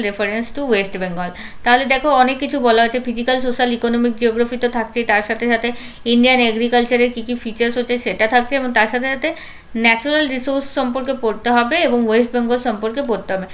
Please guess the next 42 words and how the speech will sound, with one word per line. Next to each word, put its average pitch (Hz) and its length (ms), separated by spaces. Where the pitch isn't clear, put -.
এই 247 100
সমস্ত 254 380
জিনিস 247 300
কিন্তু 247 340
সিলেবাসে, 233 580
ডাব্লিউবিসিএস 233 720
এর, 330 120
West 262 240
Bengal 254 280
পিএসসি 220 400
র 262 40
সিলেবাসে 220 480
কিন্তু 247 240
mention 196 460
করা 170 180
আছে। - 240
So, 285 260
মানে 240 220
এটা 240 260
দেখে 269 240
preparation 240 540
আমরা 240 200
start 208 380
করব 247 200
এবং 285 260
কালকে 208 240
থেকে 233 180
আমাদের 226 280
geography 233 420
class 233 280
start - 280
করব। 180 180
আজকে 202 280
class 240 300
করা 240 240
হয়নি, 240 320
আজকে 262 280
সিলেবাসটা 254 480
আমি 240 120
তোমাদের 214 320
বলে 196 220
দিলাম, 233 240